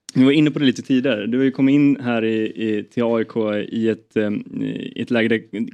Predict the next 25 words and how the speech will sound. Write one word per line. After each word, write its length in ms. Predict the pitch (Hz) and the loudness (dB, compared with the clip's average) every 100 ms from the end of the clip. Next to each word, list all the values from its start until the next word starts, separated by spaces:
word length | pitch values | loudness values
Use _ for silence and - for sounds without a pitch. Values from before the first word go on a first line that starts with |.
| - | -6
klubben 300 | - 135 127 | -2 0 2
har 80 | 135 | 0
haft 220 | 160 - | -4 -2
det 160 | 147 135 | 0 0
lite 180 | 127 - | -2 -2
tufft. 520 | 156 151 - _ - - | 0 0 -4 _ -14 -6
Eh, 60 | 117 | -2
det 420 | 113 113 110 110 | -2 -2 -2 -2
har 20 | |
varit 260 | 117 117 - | -2 -2 -6
lite 140 | 101 | -6
turbulent 600 | - 117 127 156 175 156 | -2 0 2 2 2 0
och, 340 | 147 139 131 117 | 0 0 0 -4
och 80 | 117 | -4
sportsligt 500 | - 127 - 131 - | -4 -4 -2 -2 0
har 100 | 123 | 0
det 60 | |
ju 40 | 110 | 0
varit 220 | 110 - | -4 -6
jobbigt 320 | 120 117 131 | -6 -2 -4
den 100 | 120 | -4
här, 280 | 107 101 98 _ _ _ _ _ _ _ _ _ - | -4 -6 -8 _ _ _ _ _ _ _ _ _ 0
den 100 | 139 | 2
här 360 | 143 131 135 131 | 2 2 0 0
våren. 680 | 123 160 180 143 113 113 | 2 4 4 4 2 0